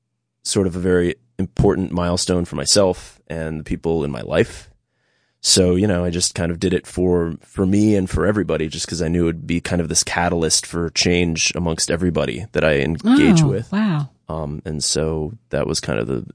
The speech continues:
Speaker 1: impetus behind the whole thing. And, and it's turned out that, you know, I've only been up here for six months or so, but, like, it has had an incredibly positive impact on everybody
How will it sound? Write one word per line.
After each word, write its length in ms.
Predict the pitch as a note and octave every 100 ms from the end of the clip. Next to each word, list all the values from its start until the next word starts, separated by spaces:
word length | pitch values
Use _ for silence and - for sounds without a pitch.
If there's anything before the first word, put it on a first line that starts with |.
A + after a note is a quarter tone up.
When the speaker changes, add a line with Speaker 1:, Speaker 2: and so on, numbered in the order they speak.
| -
Speaker 1:
impetus 380 | - - - -
behind 300 | - - G2
the 40 |
whole 100 | -
thing. 280 | - F#2 -
And, 200 | F#2 F2+ -
and 100 | G2
it's 140 | G2
turned 240 | - A2+ A2
out 260 | G#2+ G2+
that, 240 | F#2 E2+ - _ _ _ -
you 100 | G2
know, 80 |
I've 120 | E2 F2+
only 120 | E2
been 160 | D2+
up 120 | G2 -
here 100 | -
for 280 | - B1 A2+
six 280 | - - -
months 180 | E2+ -
or 60 |
so, 260 | - - - - _ _ -
but, 120 | D2+
like, 320 | F#2 D#2+ - _ _
it 100 | -
has 220 | F#2 E2+ E2+
had 160 | D#2+
an 100 | D#2
incredibly 800 | C#2+ D#2+ - - F2 E2 D2+ D2+ C#2+
positive 680 | D2+ C#2+ E2 A#1+ - - _
impact 560 | F2 - - - - - _ -
on 320 | A#1 A1+ - -
everybody 540 | - - - C2+ B1